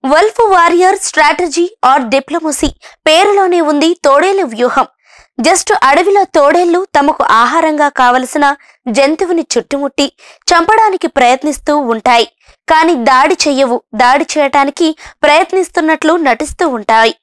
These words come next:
తాము వేటాడే జంతువు ఎంత బలంగా ఉన్నా ఏదో ఒక దశలో అలసిపోక తప్పదు. అలా అలసిపోగానే ఒక్కసారిగా అన్ని తోడేళ్లు కలిసి దాడి చేసి దాన్ని చంపేస్తాయి. ఇలాంటి ఘర్షణ ఒక్కోసారి రోజంతా జరుగుతూనే ఉంటుంది,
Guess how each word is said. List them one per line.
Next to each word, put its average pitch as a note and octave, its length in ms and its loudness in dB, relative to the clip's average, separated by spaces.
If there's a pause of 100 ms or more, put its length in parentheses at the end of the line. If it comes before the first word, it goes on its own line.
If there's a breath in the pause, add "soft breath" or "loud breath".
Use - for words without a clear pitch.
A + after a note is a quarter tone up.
(240)
తాము F#4+ 260 2
వేటాడే F#4+ 520 2
జంతువు D#4 540 0 (140)
ఎంత C#4 280 -2
బలంగా C#4+ 480 0
ఉన్నా C#4+ 340 0 (380 loud breath)
ఏదో A4+ 360 2
ఒక G4 180 0
దశలో E4 500 2
అలసిపోక D4 560 -2
తప్పదు. A#3 440 -2 (420)
అలా C#4 320 2
అలసిపోగానే C#4 920 0 (320 loud breath)
ఒక్కసారిగా F4 840 2
అన్ని D4+ 280 0
తోడేళ్లు C#4 460 2
కలిసి C4 460 -4 (300 loud breath)
దాడి C#4+ 360 2 (100)
చేసి F4+ 420 0
దాన్ని C#4+ 280 0
చంపేస్తాయి. A3+ 800 -2
ఇలాంటి F#4 380 2
ఘర్షణ C#4 440 0
ఒక్కోసారి F#4+ 880 0
రోజంతా D4+ 540 0
జరుగుతూనే C4 680 -2
ఉంటుంది, A3+ 460 -2